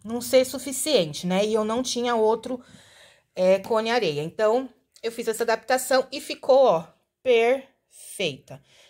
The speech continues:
Nem percebe a diferença. Ficou bem parecido, tá?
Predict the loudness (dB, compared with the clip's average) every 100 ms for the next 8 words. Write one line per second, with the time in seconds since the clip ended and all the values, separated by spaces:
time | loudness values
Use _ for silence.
0 | -12 0 2 4 2 2 2 0 0 4
1 | 4 2 -4 -10 -4 -4 -4 -4 -4 -4
2 | -6 -10 -14 -16 _ _ _ _ _ _
3 | _ _ _ -8 -4 0 0 0 2 2
4 | 0 -6 -14 _ _ _ _ _ _ _
5 | -6 -2 -4 -6